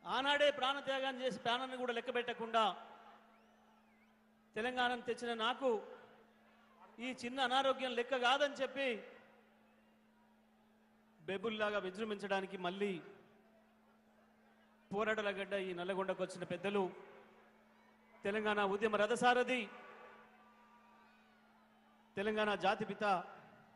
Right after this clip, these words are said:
కేసీఆర్ గారికి, తెలంగాణ బీఆర్, బి-, భారత రాష్ట్ర సమితి కార్యనిర్వాహక అధ్యక్షులు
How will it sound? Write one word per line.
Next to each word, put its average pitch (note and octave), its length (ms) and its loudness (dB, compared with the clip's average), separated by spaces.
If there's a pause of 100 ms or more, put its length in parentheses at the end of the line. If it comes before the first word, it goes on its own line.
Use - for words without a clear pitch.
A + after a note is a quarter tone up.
(920)
కేసీఆర్ G#3+ 420 0
గారికి, G3+ 420 -4 (2500)
తెలంగాణ A#3+ 460 2
బీఆర్, B3 380 6
బి-, F#3+ 280 -6 (680)
భారత A#3 260 6
రాష్ట్ర A3+ 280 2
సమితి A3 580 2 (1120)
కార్యనిర్వాహక A3+ 480 2
అధ్యక్షులు G#3 640 0